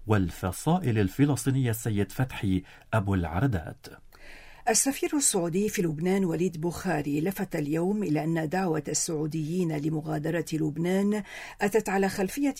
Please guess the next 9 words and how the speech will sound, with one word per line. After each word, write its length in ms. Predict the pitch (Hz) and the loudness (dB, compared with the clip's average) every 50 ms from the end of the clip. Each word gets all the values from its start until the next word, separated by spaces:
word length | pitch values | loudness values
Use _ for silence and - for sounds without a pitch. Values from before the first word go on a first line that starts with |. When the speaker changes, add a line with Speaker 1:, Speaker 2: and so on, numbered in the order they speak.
| 190 - | -4 -4
Speaker 2:
أحداث 460 | 151 - - 170 175 180 202 196 - | -2 -4 -4 -2 -2 -2 -2 -2 -2
مخيم 680 | 180 170 160 160 - - 190 185 180 170 165 165 160 156 | 0 0 0 -2 -2 -2 -2 -2 0 0 0 0 -2 -2
عين 260 | 135 151 170 170 165 | -2 0 0 0 0
الحلوي، 580 | 156 156 - - 170 151 143 156 151 - 131 - - - - - - | 0 0 0 0 0 0 0 -2 -4 -6 -6 -10 -12 -16 -16 -4 2
وأن 300 | 180 190 185 180 175 170 | 4 4 4 4 4 4
المملكة 720 | 160 160 160 160 160 160 165 165 - 170 160 - 160 151 | 2 2 2 2 2 0 0 0 0 -2 -4 -2 -2 -4
حريصة 640 | - - - 156 156 165 185 220 208 - 202 180 - | -4 -4 -4 -4 -2 -2 -2 -2 -2 -2 -4 -4 -2
على 460 | 180 170 156 147 - 151 160 160 151 | -2 -2 -2 -2 -2 -2 0 0 0
مواطنيها 880 | 151 156 156 156 156 156 - - 170 165 190 196 190 180 185 190 190 | 0 0 -2 -2 -2 -4 -4 -2 0 0 2 2 2 2 2 2 0